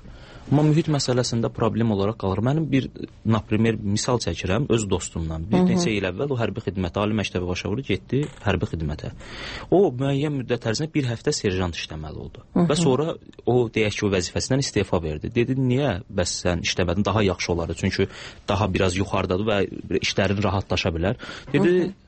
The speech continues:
Speaker 1: "Sərdar,
Speaker 2: Bəli, bəli.
Speaker 1: t-, şeydir, əskəri söyməsən işləmir." Və
Speaker 2: Aha.
Speaker 1: söyməyəndə, ona xahiş eləyəndə o elə bilir ki, sən ondan qorxusan və
Speaker 2: Aha.
Speaker 1: artıq səni sabah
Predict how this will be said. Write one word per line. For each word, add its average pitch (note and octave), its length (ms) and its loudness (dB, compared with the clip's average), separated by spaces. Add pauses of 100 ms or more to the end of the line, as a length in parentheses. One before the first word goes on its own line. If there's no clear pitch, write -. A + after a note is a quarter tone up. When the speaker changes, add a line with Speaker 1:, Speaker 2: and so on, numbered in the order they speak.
(140)
Speaker 1:
"Sərdar, G2 420 -2 (180)
Speaker 2:
Bəli, D3+ 180 0 (680)
bəli. C3+ 200 0 (1000)
Speaker 1:
t-, - 340 -6 (260)
şeydir, A2+ 440 2
əskəri C3+ 400 0
söyməsən C3 560 0
işləmir." E2+ 460 -4 (300)
Və C3+ 80 4
Speaker 2:
Aha. E3 80 4
Speaker 1:
söyməyəndə, A#2 440 4
ona B2+ 160 0
xahiş C#3 280 -2 (100)
eləyəndə G2 260 -2
o A2 140 2
elə A#2+ 160 2
bilir A2 160 -4
ki, A2 80 -8
sən A#2 160 0
ondan A2 180 2
qorxusan G#2+ 380 2
və C#3+ 80 4
Speaker 2:
Aha. B2+ 160 2
Speaker 1:
artıq F3+ 240 0
səni C#3 400 0
sabah A#2+ 320 0